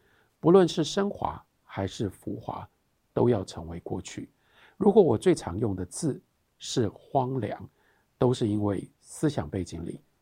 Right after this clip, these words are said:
有往往的威胁。这段话为什么重要？因为张爱玲自己说，她最常用的其中的一个词是“荒凉”。那而且她说，这个荒凉是来自于时代的背景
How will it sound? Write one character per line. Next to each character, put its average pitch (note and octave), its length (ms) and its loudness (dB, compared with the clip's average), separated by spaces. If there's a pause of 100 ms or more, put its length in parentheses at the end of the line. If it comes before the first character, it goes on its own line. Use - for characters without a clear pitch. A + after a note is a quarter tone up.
有 G#2 300 -4 (320)
往 A#2+ 340 -4
往 - 240 -8
的 F2 180 -12
威 F#2 180 -6
胁。 - 360 -14 (580)
这 F3 140 4
段 F3 140 6
话 E3+ 100 4
为 D3+ 80 4
什 B2 100 -2
么 F#2 60 -4
重 F#2+ 200 -4
要？ F#2 180 -6 (420)
因 A#2+ 80 2
为 A#2+ 60 2
张 B2 120 2
爱 A#2+ 100 0
玲 F#2+ 280 -4 (260)
自 - 260 0
己 - 220 -10
说， - 380 -8 (320)
她 A#2+ 240 0
最 F#3+ 320 0
常 - 300 -10
用 G2+ 200 -4
的 - 260 -12
其 - 180 -10
中 G#2 180 -8
的 G#2+ 120 -12
一 G#2+ 120 -12
个 G2+ 140 -8
词 - 480 -14 (340)
是 - 440 -6 (340)
“荒 A2 500 -4
凉”。 - 220 -10 (640)
那 D#3 100 2
而 E3 120 10
且 E3 140 2
她 C3+ 140 0
说， C#3 380 2 (340)
这 F#3 100 4
个 E3+ 80 8
荒 F#3+ 240 2
凉 G#2+ 200 -2 (320)
是 - 200 -4
来 F#2+ 160 -4
自 F#2+ 200 -8
于 F#2+ 180 -6 (220)
时 - 280 -8
代 G#2 160 -2
的 F#2 80 -8
背 G2 160 -6
景 - 160 -14